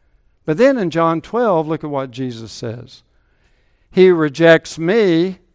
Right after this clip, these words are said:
and does not receive my sayings has one who judges him. The word which I spoke is what will judge him when?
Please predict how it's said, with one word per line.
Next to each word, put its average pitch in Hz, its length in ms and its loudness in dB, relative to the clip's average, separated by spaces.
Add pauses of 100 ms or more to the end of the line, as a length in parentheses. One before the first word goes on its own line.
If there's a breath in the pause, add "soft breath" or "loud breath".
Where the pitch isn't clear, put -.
(400)
and 143 180 -6
does 160 280 6
not 160 240 0
receive 151 420 0
my 143 240 -2
sayings 175 640 -2
has 196 440 0
one 135 340 -4
who 127 120 -8
judges 120 540 -4
him. 175 260 -10 (800)
The 147 80 -4
word 180 360 2
which 175 200 -4
I 165 180 6
spoke 240 460 0
is 165 160 -6
what 147 200 2
will 143 120 -4
judge 151 520 0
him 165 420 -4 (220)
when? 123 420 -4